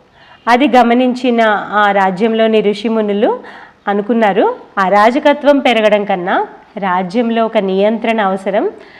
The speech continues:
కనుక దుష్టుడైనా కూడా వేణుణ్ణే రాజుని చేద్దామని వేణుడిని రాజుని చేశారట."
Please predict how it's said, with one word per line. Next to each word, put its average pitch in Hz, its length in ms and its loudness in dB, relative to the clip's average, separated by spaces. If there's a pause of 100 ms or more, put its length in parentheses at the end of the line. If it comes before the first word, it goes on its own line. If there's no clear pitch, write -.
(180)
కనుక 294 520 4 (480)
దుష్టుడైనా 240 640 0
కూడా 247 220 0
వేణుణ్ణే 220 540 -2
రాజుని 208 520 0
చేద్దామని 190 580 -2 (260)
వేణుడిని 208 640 -2 (220)
రాజుని 196 460 0
చేశారట." 180 460 -6